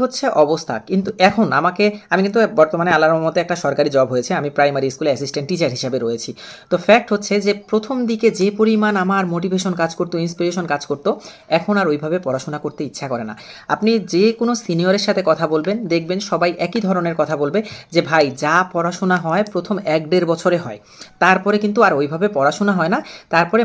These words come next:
মানুষ এক্সপিরিয়েন্সের বসে হচ্ছে পরীক্ষাগুলো টেকে। হ্যাঁ, তো এই জন্য যারা ভাবছেন যে আচ্ছা এখন একটু ঢিল দিয়ে পড়ি, পরে আস্তে আস্তে করে প্রিপারেশন করা হবে, এটা সত্যি রং কনসেপ্ট। আমাকে আগে সিনিয়ররা বলেছিল, আমি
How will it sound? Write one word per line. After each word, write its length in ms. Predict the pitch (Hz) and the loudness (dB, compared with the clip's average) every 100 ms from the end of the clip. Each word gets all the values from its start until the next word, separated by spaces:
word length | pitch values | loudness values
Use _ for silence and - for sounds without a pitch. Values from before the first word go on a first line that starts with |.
| 190 | 2
মানুষ 180 | 214 240 - | 0 -2 -2
এক্সপিরিয়েন্সের 720 | 185 - 220 220 233 226 247 202 | -2 2 4 6 4 2 2 2
বসে 180 | 180 269 262 | 2 0 0
হচ্ছে 180 | 196 202 208 | 0 -2 -2
পরীক্ষাগুলো 420 | 147 139 147 151 190 | -2 -2 -4 -2 -2
টেকে। 220 | 180 - - - - - | -2 -6 -10 -20 -20 -4
হ্যাঁ, 160 | 208 214 - | 0 0 0
তো 40 | 208 202 - 196 | -4 -2 -2 0
এই 80 | 233 | 0
জন্য 200 | 233 170 139 131 | -2 -4 -6 -4
যারা 200 | 143 175 180 | -2 0 0
ভাবছেন 380 | 156 156 - 165 131 | 0 -2 -2 -4 -2
যে 60 | 151 147 | -2 -2
আচ্ছা 180 | - 165 143 | 0 0 0
এখন 140 | 160 156 | -2 -6
একটু 140 | 175 147 | -6 -6
ঢিল 160 | 131 147 147 | -4 -4 0
দিয়ে 120 | 170 160 | 0 2
পড়ি, 160 | 151 151 | 0 0
পরে 140 | 139 151 139 | 0 0 0
আস্তে 160 | - 156 | -2 -4
আস্তে 140 | 151 156 | -2 -2
করে 120 | 156 156 | -2 -2
প্রিপারেশন 420 | 147 147 147 135 - | -2 0 0 -4 -4
করা 160 | 135 139 | -2 -2
হবে, 160 | 151 156 - - - - | 2 0 0 -8 -12 -8
এটা 140 | 170 196 - | -6 -4 -4
সত্যি 320 | 208 - 247 208 | -4 -2 0 0
রং 80 | 160 147 | 0 -4
কনসেপ্ট। 320 | 139 127 117 147 | -6 -6 -6 -4
আমাকে 180 | 170 185 | -2 0
আগে 140 | 160 175 175 | 0 0 -2
সিনিয়ররা 340 | 175 160 160 180 151 | -4 -2 0 2 2
বলেছিল, 260 | 147 170 190 | 0 0 -2
আমি 100 | 160 | 0